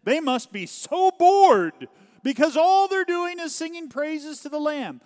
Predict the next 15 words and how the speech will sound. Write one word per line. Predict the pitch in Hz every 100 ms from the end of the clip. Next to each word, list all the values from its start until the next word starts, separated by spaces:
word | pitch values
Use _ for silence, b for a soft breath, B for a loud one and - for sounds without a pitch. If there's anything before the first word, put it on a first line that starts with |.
| B B
But | - -
guess | 175 175 -
what? | 247 220 _ - _ _ _ _ _ _ _ _ _ _
They're | 127 110
not. | 110 139 175 123 _ - - - _ _ _ _ _ _ _ _ _ _ _ _
And | 135
that's | 135 175 190 -
what | 170
they | - 160
are | 131 127
doing. | 117 214 262 240 _ _ _ _ _ _ _ _ _ -
And | 208
they | 294
love | 320 339 349
it. | 359 320 -